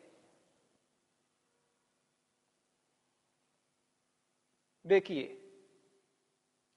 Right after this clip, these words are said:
और क्या अनुभव करता है योगी। और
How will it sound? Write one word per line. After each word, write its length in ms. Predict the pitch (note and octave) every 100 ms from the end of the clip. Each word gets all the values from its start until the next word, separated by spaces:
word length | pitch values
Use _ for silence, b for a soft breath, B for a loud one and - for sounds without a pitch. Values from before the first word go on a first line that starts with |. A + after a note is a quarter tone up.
| - -
और 280 | F#3 G#3 G3+
क्या 220 | G3+ F#3
अनुभव 460 | F3+ E3 D#3+ D#3
करता 380 | C#3+ C#3+ C#3 C#3
है 180 | C3 C3
योगी। 400 | B2+ B2 B2+ - - - - - - - - - - - _ _ - _ _ _ _ - - - - - - - - _ _ _ _ _ _ _ - - - _ - - - - -
और 160 | A3